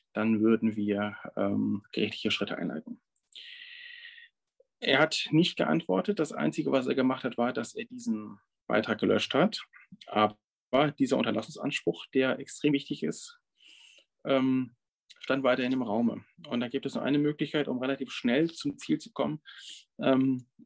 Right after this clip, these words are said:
und das ist der Erlass einer einstweiligen Verfügung. Den haben wir beantragt. Das ging in, beim Gericht, beim Land-, Landgericht Berlin ging das in, äh, kürzester Zeit ging das durch.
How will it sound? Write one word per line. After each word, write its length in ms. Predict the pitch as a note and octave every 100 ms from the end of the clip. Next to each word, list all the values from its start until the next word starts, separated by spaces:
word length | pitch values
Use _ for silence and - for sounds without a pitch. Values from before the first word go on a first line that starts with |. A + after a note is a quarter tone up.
| _ -
und 160 | C3
das 100 | A#2+
ist 160 | C3+ -
der 400 | B2+ A#2 A2+ - -
Erlass 300 | - B2 -
einer 200 | B2+ A#2+
einstweiligen 400 | A#2+ A#2+ A#2+ B2
Verfügung. 520 | A#2+ - - - - _ _ _ _ _ _ _ - B2+
Den 240 | A#2+ A2+
haben 180 | A#2 A#2
wir 80 | A2
beantragt. 640 | - C3+ C#3+ D3 - - - - - - -
Das 180 | A#2+ -
ging 240 | C3 C3+
in, 320 | B2+ A#2+ A#2+
beim 280 | A2 A2+ A2+
Gericht, 500 | A#2+ C3 - - -
beim 300 | - - G#2
Land-, 300 | A2 A2 A2+
Landgericht 380 | - B2 - -
Berlin 320 | B2+ B2+ C3
ging 160 | - C3
das 160 | B2+ C3
in, 340 | B2 A2+ A2+ G#2+
äh, 320 | G#2 G#2 G#2 _ _ _ _ _ _ -
kürzester 540 | D3+ C#3+ C#3 B2 A#2 A2+
Zeit 240 | A#2+ A#2+
ging 140 | C3 B2
das 160 | G#2+
durch. 340 | - B2 C#3+